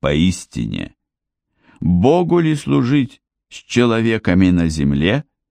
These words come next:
если небо и небеса небес не вмещают тебя, тем менее храм, который построил я? Но призри на молитву раба твоего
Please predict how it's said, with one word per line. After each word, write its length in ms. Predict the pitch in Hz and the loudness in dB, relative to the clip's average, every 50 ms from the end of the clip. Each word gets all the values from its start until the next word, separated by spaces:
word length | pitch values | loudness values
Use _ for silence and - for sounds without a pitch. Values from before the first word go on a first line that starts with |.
| _ _ _ _ _ _ _ _ _ _ - | _ _ _ _ _ _ _ _ _ _ -4
если 580 | - 101 139 165 156 - - 139 143 147 139 - | 0 0 2 2 0 -2 -4 -2 0 0 0 2
небо 500 | 90 110 123 151 165 151 117 101 101 101 | 2 2 2 2 0 -2 -2 -2 0 0
и 100 | 98 98 | 2 2
небеса 540 | 104 104 98 101 101 98 - - 110 110 | 2 0 0 0 -2 -4 -2 -2 0 0
небес 640 | 107 104 104 104 101 104 117 107 87 76 - - - _ _ _ _ _ _ _ _ - | 2 2 0 0 0 0 0 0 -2 -4 -6 -10 -18 _ _ _ _ _ _ _ _ 0
не 260 | - 95 107 107 107 | 2 4 4 4 4
вмещают 760 | 110 113 117 117 110 - - - 143 139 - 80 80 71 _ _ | 4 2 2 0 -2 -4 -4 -2 0 0 0 0 -2 -4 _ _
тебя, 520 | - - - - 82 80 73 67 - 113 _ _ _ _ _ _ _ _ _ _ _ _ _ _ _ _ | -6 -4 -4 -4 -2 -4 -4 -6 -8 -10 _ _ _ _ _ _ _ _ _ _ _ _ _ _ _ _
тем 240 | - - 92 92 95 | -4 0 2 4 4
менее 560 | 92 90 87 90 98 110 127 156 180 190 185 | 4 4 4 2 2 2 0 0 0 -2 -4
храм, 360 | 160 - 175 175 170 165 147 | -4 -4 -2 -2 -2 -2 -2
который 460 | - - 107 - - 104 95 104 110 117 | -2 -2 -4 -2 -2 -2 -2 0 -2 -2
построил 680 | - - 110 107 - - - 117 117 123 123 123 139 | -2 -4 -4 -4 -6 -8 -4 -2 0 0 0 0 -2
я? 320 | 151 165 180 151 90 - _ _ _ _ _ _ _ _ _ _ _ _ _ _ _ _ _ _ - | -2 -2 -2 -2 -4 -6 _ _ _ _ _ _ _ _ _ _ _ _ _ _ _ _ _ _ -4
Но 300 | - 101 127 143 143 139 | 0 2 2 2 2 0
призри 680 | - - - 151 185 202 196 160 127 127 123 123 107 90 | -2 -2 -2 0 0 2 0 0 2 2 2 2 2 2
на 180 | 95 98 101 | 0 0 0
молитву 560 | 101 98 95 98 101 107 101 - 78 80 87 | 0 0 0 0 -2 -2 -4 -4 -2 0 0
раба 380 | 87 85 80 73 71 85 90 - | 0 0 0 0 0 0 0 0
твоего 680 | - - 57 50 50 58 52 57 85 107 107 - - | -2 -6 -8 -8 -8 -8 -6 -4 -2 -2 -2 -2 -4